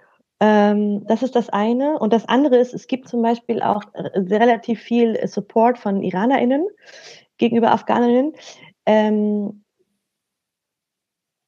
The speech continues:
was aber auch sehr schwierig ist, weil zum Beispiel auf der Demo, von der ich am Montag berichtet habe, die eher so einen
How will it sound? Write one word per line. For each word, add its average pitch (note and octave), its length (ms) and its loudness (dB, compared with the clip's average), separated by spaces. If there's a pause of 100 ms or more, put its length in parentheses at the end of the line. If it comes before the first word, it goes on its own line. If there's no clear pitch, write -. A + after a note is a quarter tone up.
(140)
was A#3 240 0
aber A3 200 2
auch - 220 -2
sehr A3+ 220 4
schwierig D4 320 -2
ist, B3+ 320 0
weil G3+ 580 0
zum - 160 -4
Beispiel F#3+ 420 0
auf - 220 -4
der F#3 440 -2
Demo, F#3+ 500 0
von F#3+ 180 -4
der F3+ 80 0
ich F3 100 -6
am F#3 140 -2
Montag A3 300 -2
berichtet G3+ 320 -4
habe, G3 100 -6
die F#3+ 220 -4
eher F3+ 200 -2
so F3+ 60 -6
einen F3 220 -6